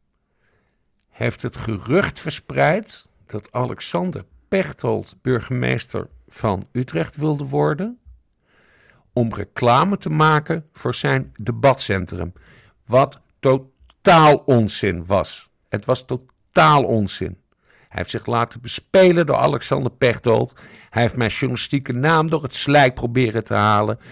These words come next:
Zo'n Frank Hendricks, dat zijn niet journalisten die je in Den Haag wilt hebben. Dat zijn hele vieze, kleine, gemene mannetjes. Nou ja,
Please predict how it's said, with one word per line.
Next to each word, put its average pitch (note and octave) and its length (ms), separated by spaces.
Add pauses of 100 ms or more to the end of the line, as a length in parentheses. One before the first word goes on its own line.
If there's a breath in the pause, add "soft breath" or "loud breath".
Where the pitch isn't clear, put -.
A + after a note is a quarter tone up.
(320 loud breath)
Zo'n C3+ 200
Frank E3 300
Hendricks, F3+ 500
dat F3 180
zijn F3 380
niet A3 240
journalisten F#3+ 640
die F#3 100
je F#3+ 60
in F#3 80
Den F3 140
Haag F#3+ 260
wilt D#3+ 200
hebben. G3 320
Dat A#2 160
zijn - 220 (280 soft breath)
hele A3+ 460
vieze, - 640 (180)
kleine, F#3+ 460
gemene E3+ 800 (420 soft breath)
mannetjes. D3+ 880 (280 loud breath)
Nou - 120
ja, F#2+ 200